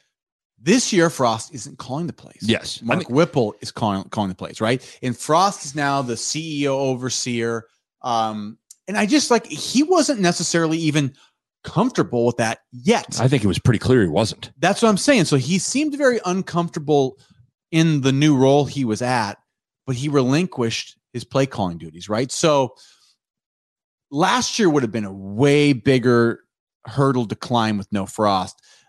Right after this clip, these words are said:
Speaker 1: This year, because Whipple's in, new offensive staff, like, it's sort of, it, it's,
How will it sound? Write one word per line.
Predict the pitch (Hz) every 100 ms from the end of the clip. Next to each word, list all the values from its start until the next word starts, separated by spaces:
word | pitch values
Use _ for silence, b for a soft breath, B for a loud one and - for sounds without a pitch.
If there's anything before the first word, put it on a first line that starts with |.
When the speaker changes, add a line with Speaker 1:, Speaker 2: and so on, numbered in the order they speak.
| _
Speaker 1:
This | 135 220 -
year, | 202
because | 165 - 151
Whipple's | 117 135 131 113 104
in, | 107 104 101 98 - _ _
new | 123 151 175
offensive | 147 135 - 139 127 117
staff, | - 110 101 101 -
like, | 120 117 - B B B B _ _
it's | -
sort | - 202 220
of, | 196 139 - _ _ _ _ _ _ _
it, | 139 - -
it's, | 175 143 - - -